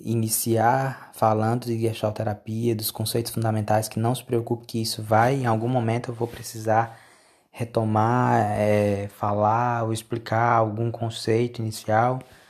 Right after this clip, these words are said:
mas é justamente por isso, né? Assim, o,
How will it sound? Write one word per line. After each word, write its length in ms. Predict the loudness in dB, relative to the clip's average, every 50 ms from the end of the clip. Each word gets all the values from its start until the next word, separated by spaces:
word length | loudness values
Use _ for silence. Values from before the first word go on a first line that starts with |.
| -20 -20 -20 -20 -10 _
mas 220 | 2 2 2 4 4
é 100 | 2 2
justamente 500 | 0 -2 0 0 0 0 0 -2 -4 -4
por 200 | -4 -2 -2 0
isso, 320 | -2 -2 -4 -6 -6 -6
né? 100 | -6 -4
Assim, 340 | -4 -4 -2 -2 -2 -4 -4 _ _ _ _ _ _ _ _ _ _ 4
o, 180 | 4 4 4